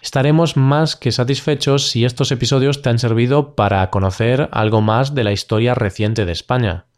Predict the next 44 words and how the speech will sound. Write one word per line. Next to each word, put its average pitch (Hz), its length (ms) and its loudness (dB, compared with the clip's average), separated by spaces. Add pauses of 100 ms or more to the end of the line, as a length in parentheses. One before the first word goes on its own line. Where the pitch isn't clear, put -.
(560)
Ya 113 140 2
se 117 120 0
sabe, 113 440 -2 (260)
cuando 110 300 0
se 127 100 -2
estudia 110 480 -2
un 135 120 -2
idioma, 139 460 2 (340)
también 120 360 2
se 139 100 -4
estudia 135 460 2
la 104 160 2
historia 139 680 0
y 113 120 -4
cultura 123 520 0
del 104 200 0
país. 107 440 -2 (520)
Así 151 260 -2
que 170 100 0
lo 131 140 4
dicho, 98 520 -4 (200)
esperemos 156 680 0
que - 140 -4
os 113 120 0
haya 127 160 2
sido 143 240 0
de 98 80 2
provecho. 82 520 -4 (600)
No 147 220 4
queremos 160 340 2
acabar 151 400 4
sin 131 240 0
antes 143 240 2
recordarte 131 680 0
que 90 280 -2
dentro 131 300 2
de 151 80 4
unos 123 240 2
días 131 520 0
tendremos 127 540 2
el 135 80 0
episodio 143 460 2
número 156 480 2
trescientos, 95 1040 -4